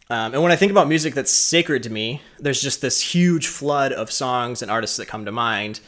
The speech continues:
Um, and there are all sorts of songs that some on the radio now, ones I listened to growing up, those sorts of things, they actually have more meaning to me than a lot of religious songs. Uh, I have those too, but they all kinda connect with different points of my experience. Uh, I think that's because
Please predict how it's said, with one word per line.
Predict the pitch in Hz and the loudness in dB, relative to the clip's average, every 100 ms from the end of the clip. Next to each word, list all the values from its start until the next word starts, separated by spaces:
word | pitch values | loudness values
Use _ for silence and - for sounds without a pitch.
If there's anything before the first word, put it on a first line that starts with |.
| - - - _ _ | -20 -20 -20 _ _
Um, | 113 107 107 113 | -4 -2 -2 -4
and | 127 | -6
there | 127 | -4
are | - | 0
all | 135 | 0
sorts | - 147 139 | 2 -2 -2
of | |
songs | 123 139 135 127 | -2 -2 -2 0
that | 123 120 | 0 0
some | - 131 | -2 -2
on | |
the | 117 | 0
radio | 123 127 123 | 0 0 0
now, | 123 123 123 123 123 120 - | 0 2 2 2 0 -4 -10
ones | 127 127 | -6 -4
I | 120 | -2
listened | 123 131 131 | -2 -4 -6
to | 123 | -6
growing | 123 117 120 | -4 -2 0
up, | 120 123 127 | 0 0 -4
those | 123 | -6
sorts | 123 - | -6 -6
of | |
things, | 123 120 117 - - - - _ - | -6 -6 -6 -8 -12 -20 -20 _ -4
they | 143 | 2
actually | 143 - 165 | 2 2 0
have | 135 | -2
more | 131 131 131 | -2 -2 -2
meaning | 117 120 147 147 | -6 -4 -2 -2
to | 127 | -4
me | 120 113 | -6 -6
than | 107 | -6
a | 98 | -4
lot | 113 175 160 | 2 2 2
of | 107 | -2
religious | 107 95 98 | -4 -6 -6
songs. | - 95 98 123 - - _ _ _ | -6 -6 -6 -6 -8 -10 _ _ _
Uh, | 120 | -6
I | 127 139 | -4 0
have | 160 151 | 2 0
those | 143 - | 0 -4
too, | - 165 143 | -2 0 0
but | 123 113 | -2 -4
they | 120 120 | -4 0
all | 120 127 | 0 0
kinda | 131 - 131 120 | -2 -10 -10 -10
connect | 127 123 123 | -8 -8 -6
with | 113 - | -8 -8
different | 117 98 | -8 -8
points | - 101 | -8 -10
of | 92 | -10
my | 95 | -10
experience. | 95 - 104 67 - - - _ _ _ _ _ _ _ - - | -10 -8 -8 -10 -10 -12 -14 _ _ _ _ _ _ _ -20 -10
Uh, | |
I | 113 110 | -6 -4
think | 175 170 | -2 0
that's | 151 - | 0 -2
because | 131 131 120 - | -6 -4 -2 -4